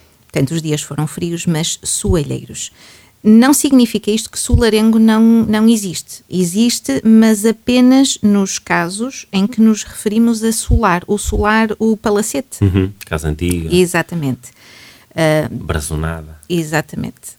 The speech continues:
Speaker 1: Só que da-, raramente se usa solarengo,
Speaker 2: Uhum.
Speaker 1: eu pelo menos raramente ouvi, ah, como adjetivo de, de solar. Mas um exemplo poderia ser o seguinte:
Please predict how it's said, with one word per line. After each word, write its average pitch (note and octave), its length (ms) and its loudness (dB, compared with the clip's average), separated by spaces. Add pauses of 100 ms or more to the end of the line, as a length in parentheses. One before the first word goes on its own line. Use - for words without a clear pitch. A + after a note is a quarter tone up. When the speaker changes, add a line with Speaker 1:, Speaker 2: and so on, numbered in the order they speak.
(360)
Speaker 1:
Só E3 260 -4
que F3+ 360 0
da-, E3 140 -2 (560)
raramente E3+ 640 0
se - 180 -8
usa D#3+ 220 -2
solarengo, E3+ 600 -2
Speaker 2:
Uhum. D3+ 60 -2
Speaker 1:
eu F3 60 -2
pelo D3 160 -14
menos D3+ 300 -10
raramente C3 600 -8
ouvi, D3+ 340 -6 (320)
ah, D#3 420 -2
como F3 320 4
adjetivo D#3+ 680 -4
de, D#3 260 -2
de D#3 200 -6
solar. C#3+ 500 -8 (360)
Mas G3 280 0 (360)
um G#3+ 160 4
exemplo A3 400 2
poderia A3 260 2
ser A3 140 -2
o A3 40 -8
seguinte: - 420 -2